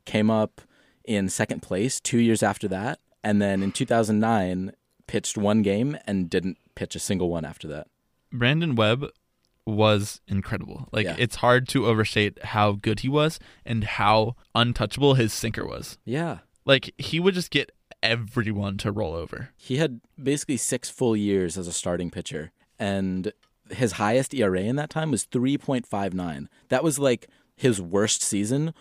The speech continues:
Speaker 1: was his f-, basically f-, first full season as a Major League Baseball player when he was twenty-five, so came up a little late. Uh, you know, career three point two seven E R A, and posted, <laughs> he posted a six war season his first year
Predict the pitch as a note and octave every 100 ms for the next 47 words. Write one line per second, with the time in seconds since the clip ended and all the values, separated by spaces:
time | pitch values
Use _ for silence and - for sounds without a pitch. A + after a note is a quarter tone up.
0 | _ - G#2+ G2+ F2+ G2+ F#2+ F2+ F2+ F#2
1 | _ _ _ _ - - - G#2 G2 -
2 | F#2 - G2+ - G2+ F#2 - - F#2+ F2+
3 | F#2+ E2 E2+ E2+ - F2 F#2+ E2+ E2+ E2+
4 | D#2+ E2 - E2 - D#2+ D#2 - - -
5 | - B2+ A#2+ - A#2+ - F#2 F2 G#2+ B2+
6 | C3+ C3 A#2+ G#2 G#2 A2+ F#2+ - - B2
7 | B2+ D3+ C#3+ - D3 D3+ F3+ - F3 E3+
8 | E3+ - D3 C#3+ C#3 C#3+ C#3+ B2 C3 A2
9 | C3 D#2+ _ _ _ G#2 G#2 G#2+ G#2 G#2
10 | G#2 G2+ G#2 - _ - A#2+ B2+ D3 C3+
11 | - - - - - G#3 G#3+ A3 C4 -
12 | C#3 - C#3+ - B2+ A#2+ B2 - G#2+ G#2+
13 | C3 D3 C#3+ C3+ A#2 - C#3 D3+ - C3
14 | B2 B2+